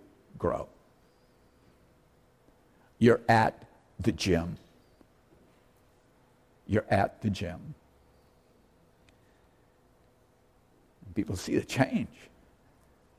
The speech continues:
Entire community, whatever that situation you're in, a church or family or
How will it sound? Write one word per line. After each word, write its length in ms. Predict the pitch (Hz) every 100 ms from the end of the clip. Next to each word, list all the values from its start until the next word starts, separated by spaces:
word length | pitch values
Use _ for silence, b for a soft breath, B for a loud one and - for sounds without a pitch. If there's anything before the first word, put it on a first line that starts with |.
| _ _ _ _ _ _
Entire 300 | 90 - 127
community, 640 | 113 - 120 123 143 175 160 - - -
whatever 460 | - 104 120 117 101 b b
that 120 | 98
situation 580 | - 127 - 135 135 123
you're 100 | 117
in, 180 | 143 185
a 80 | 127
church 480 | - 147 208 - -
or 80 |
family 560 | 98 123 151 175 190
or 60 | 147